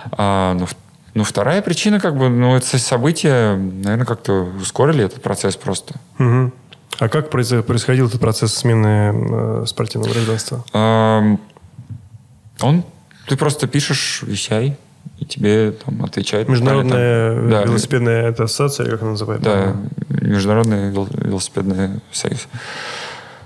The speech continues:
Speaker 1: Организация. Ты просто пишешь, и тебе отвечают там, буквально через пару дней, э, ну, там, что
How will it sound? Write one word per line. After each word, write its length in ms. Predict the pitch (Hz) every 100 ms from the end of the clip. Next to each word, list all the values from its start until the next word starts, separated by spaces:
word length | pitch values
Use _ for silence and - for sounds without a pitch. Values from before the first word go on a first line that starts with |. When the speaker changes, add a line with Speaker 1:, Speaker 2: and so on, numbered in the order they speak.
| - -
Speaker 1:
Организация. 580 | 104 101 95 98 - - - - - - - - - - _ - - - - - - -
Ты 100 | -
просто 280 | - 113 208
пишешь, 540 | - 147 165 - - - -
и 460 | 95 92 90 90 82
тебе 300 | 90 107 123
отвечают 600 | 120 107 - 120 135 135
там, 100 | 95
буквально 320 | 95 107 113
через 180 | - -
пару 220 | 101 95
дней, 340 | 98 117 135 - - -
э, 300 | 98 92 90 90
ну, 100 | 92
там, 160 | - 107
что 180 | -